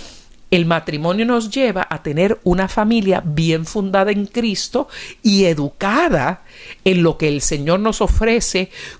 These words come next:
como estándar de vida para tener una vida plena y feliz. Cuando eso se minimiza al punto de que en gobiernos anteriores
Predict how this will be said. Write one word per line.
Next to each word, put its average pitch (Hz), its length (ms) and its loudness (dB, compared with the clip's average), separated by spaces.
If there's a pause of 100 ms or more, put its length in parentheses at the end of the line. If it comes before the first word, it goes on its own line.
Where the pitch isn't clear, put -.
(120)
como 208 440 2
estándar 208 880 0
de 156 120 2
vida 160 460 0 (320)
para 156 240 0
tener 151 300 2
una 170 240 0
vida 170 340 0
plena 147 320 0
y 143 80 -4
feliz. 123 500 -2 (360)
Cuando 170 600 2
eso 285 320 2
se - 160 2
minimiza 180 800 2 (120)
al 151 200 -2
punto 202 460 -2
de 202 160 0
que 160 300 -2 (680)
en 165 160 -4
gobiernos 160 480 0
anteriores 160 760 0